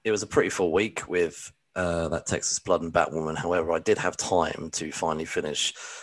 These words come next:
season twelve of Doctor Who, which I've worked my way through over the last two weeks. Um, if you've not seen any of the last two seasons of Doctor Who with Jodie Whittaker taking on the first female Doctor,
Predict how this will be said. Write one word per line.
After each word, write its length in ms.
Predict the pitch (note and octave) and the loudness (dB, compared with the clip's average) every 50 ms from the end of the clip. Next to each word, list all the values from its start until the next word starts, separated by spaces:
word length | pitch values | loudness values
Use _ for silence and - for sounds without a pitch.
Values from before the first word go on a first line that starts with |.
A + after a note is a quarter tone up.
| - | -10
season 380 | - - - A2+ F#2+ - E2+ D#2+ | -4 -2 0 0 0 0 -2 -2
twelve 320 | - - F#2+ E2+ E2 D2+ | 0 2 4 4 4 2
of 120 | D2+ D2 - | -2 -2 0
Doctor 280 | - F#2 - - - - | 0 0 0 0 -4 -4
Who, 300 | - F#2+ F2+ F#2 G2 F2+ | -2 0 0 0 0 -2
which 160 | E2+ - - | -2 -2 0
I've 200 | D#2 D2+ D2 G2 | 0 0 0 0
worked 280 | F2+ E2 D#2 - - - | 2 2 2 0 -2 -2
my 80 | D2+ | -2
way 160 | D#2 D2+ D2+ | 0 0 0
through 180 | - - F2 D2+ | 0 0 0 0
over 80 | C#2+ C#2 | 0 0
the 60 | D2 | 0
last 260 | D#2 D2+ D2 - - | 0 0 0 0 -2
two 160 | - E2 C#2+ | -2 -2 0
weeks. 380 | D2+ E2+ F2 F2 - - - - - - - - - - - _ _ | 0 0 0 0 0 -2 -2 -2 -4 -10 -14 -14 -16 -18 -20 _ _
Um, 400 | - F#2 F2+ F2 E2+ E2 E2 - - | 2 2 4 4 4 2 0 -2 -4
if 180 | - - - | -4 -4 -2
you've 120 | G#2 F#2 A2+ | 0 2 4
not 180 | A#2 G2+ - | 4 4 4
seen 420 | - - G#2+ F#2 F2+ E2+ E2 E2 D#2 - | 4 4 4 4 2 2 0 -2 -2 -2
any 280 | F#2 F#2 F2+ F2+ E2 | -2 0 0 2 2
of 380 | E2 E2 D#2 C#2+ - - - - - | 2 2 0 -2 -6 -10 -12 -10 -6
the 100 | E2 F2 | -2 0
last 300 | F2+ F2+ E2 E2 - - | 2 2 2 2 0 -2
two 80 | - E2 | -2 -2
seasons 440 | - - F2+ D#2 D#2 D#2+ D2+ - | 0 0 0 -2 -2 -4 -4 -4
of 120 | E2 - - | -6 -4 -2
Doctor 240 | - D2+ - - - | -2 -4 -2 -4 -2
Who 280 | - F2 E2 D#2+ D#2+ | 0 0 0 0 -2
with 240 | D#2+ D#2+ D#2 D2+ - | -2 -4 -4 -4 -2
Jodie 240 | - E2 E2 D#2 D#2+ | 0 0 0 0 0
Whittaker 360 | E2 E2+ - - - - D2 | -2 -2 -2 -2 -4 -4 -4
taking 420 | - - F2 D#2 D2 - E2 E2 | -2 -2 -2 -2 -2 -2 0 2
on 240 | E2 D#2+ D#2+ D#2+ D#2 - - - - - - - _ | 4 4 2 2 -2 -6 -8 -12 -12 -14 -16 -14 _
the 80 | - - | -10 -4
first 320 | - - F#2+ D#2+ - - | 0 2 4 4 4 2
female 640 | - - - G2+ F#2 F2 D#2+ D#2+ D#2+ D#2 D2 D2+ D2+ - | 0 0 0 0 0 0 0 2 2 2 2 2 2 2
Doctor, 420 | G2 - - - - D#2 B1+ D#2 | 2 2 2 0 0 0 2 2